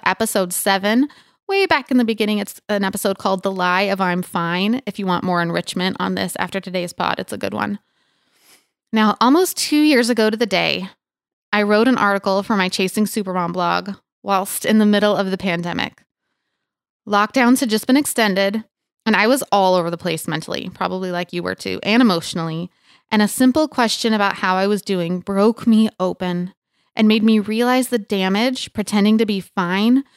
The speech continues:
was doing not only to me, but to those around me. While a few lines from the post relate specifically to the time we all found ourselves in a few years ago, we all still know struggle.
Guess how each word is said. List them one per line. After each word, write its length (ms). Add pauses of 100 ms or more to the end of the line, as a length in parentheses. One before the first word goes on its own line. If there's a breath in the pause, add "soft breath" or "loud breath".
(180 soft breath)
was 160
doing 260
not 160
only 220
to 140
me, 580 (160)
but 120
to 80
those 240
around 320
me. 260 (1400 soft breath)
While 120
a 60
few 260
lines 320
from 120
the 80
post 340
relate 300
specifically 640
to 80
the 80
time 340
we 140
all 160
found 240
ourselves 420
in 100
a 40
few 180
years 280
ago, 400 (580)
we 240
all 320
still 320
know 160
struggle. 680